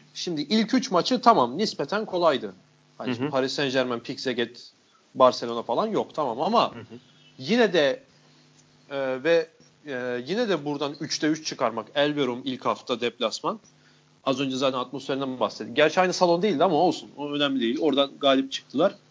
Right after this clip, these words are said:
Speaker 1: İçeride Zagreb ikinci hafta. Ve bu hafta da Celje deplasmanında yanılmıyorsam son golle ka-, kazandılar. Öyle bir durum oldu. Yirmi dokuz yirmi sekiz. Ee, tamam, grubun nispeten kolay takımlarıyla oynadılar. Ama yine de buna rağmen bir üçte üç çıkarıyor olmaları bence ciddi bir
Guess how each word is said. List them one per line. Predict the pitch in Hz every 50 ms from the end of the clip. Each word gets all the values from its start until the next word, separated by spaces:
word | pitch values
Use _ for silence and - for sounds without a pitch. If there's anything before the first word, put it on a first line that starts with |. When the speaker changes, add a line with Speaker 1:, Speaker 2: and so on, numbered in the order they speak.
| _ _ -
Speaker 1:
İçeride | 156 151 - 180 180 175 190 185
Zagreb | 175 196 185 151 135 127 135
ikinci | 147 139 - 160 156 156 170
hafta. | 135 135 - - 120 233 - - _ _ _ _ _ -
Ve | 151 151
bu | 175 220
hafta | 214 196 - 185 175
da | 226 240 233 - - -
Celje | - 214 208 196 175
deplasmanında | 156 147 139 147 143 131 - - 143 135 131 131 135 180 233 247 - _ _ _ - - _ _ _ _ _ _ _ _ _ _ _ 165
yanılmıyorsam | 156 147 170 185 208 214 202 185 - 190 185 175
son | - - 202 202 190
golle | 180 170 165 151 139
ka-, | 123 - 147 135 131 - -
kazandılar. | - 131 117 113 113 113 107 113 139 202 - - - _ _ - -
Öyle | - 151 151 151 143 135
bir | 135 131 135 - -
durum | 131 123 120 117
oldu. | 117 113 117 135 165
Yirmi | 196 175 160 151 156 156 156 -
dokuz | 147 143 - 147 135 135
yirmi | 131 117 110
sekiz. | - - 107 - 208 208 - - _ _ _ - - - - - - - - _ _ _ -
Ee, | 147 151 151 147 147 151 151 147 147 - - _ _ _ _
tamam, | - 208 226 196 175 202 226 - -
grubun | 151 139 156 156 170 165 196 202 202 208
nispeten | 220 - - 202 180 - 208 202
kolay | 196 - 180 196 190 185
takımlarıyla | 190 180 - 185 185 180 185 185 185 175
oynadılar. | 156 131 123 113 101 107 110 -
Ama | - 175 196 196
yine | 185 185 214 208
de | 190 170
buna | 147 160 180 202
rağmen | 220 214 190 185 165 160
bir | 156 170
üçte | - 165 - - 175 175
üç | 180 -
çıkarıyor | - 165 - 156 147 147 147 139
olmaları | 143 139 135 135 147 196 202 185
bence | 170 170 170 185 180
ciddi | 160 175 - - 185 196 180
bir | 160 156 135